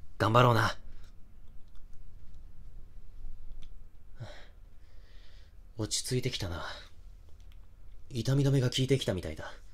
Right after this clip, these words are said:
術後は麻酔が切れたら痛みや熱が出る人もいるから、大丈夫だからね。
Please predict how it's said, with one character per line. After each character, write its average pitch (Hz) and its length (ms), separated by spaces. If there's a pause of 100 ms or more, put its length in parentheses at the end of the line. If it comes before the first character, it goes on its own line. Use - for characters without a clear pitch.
(2000)
術 110 300
後 160 80
は 156 100
麻 117 160
酔 160 220
が 165 100
切 160 80
れ 156 80
た 131 80
ら 87 160
痛 123 220
み 160 100
や 123 120
熱 95 280
が 156 80
出 131 100
る 110 60
人 98 160
も 92 60
い 92 80
る 104 40
か 98 120
ら、 85 80 (560)
大 104 180
丈 117 100
夫 117 60
だ 87 100
か 85 60
ら 82 80
ね。 104 220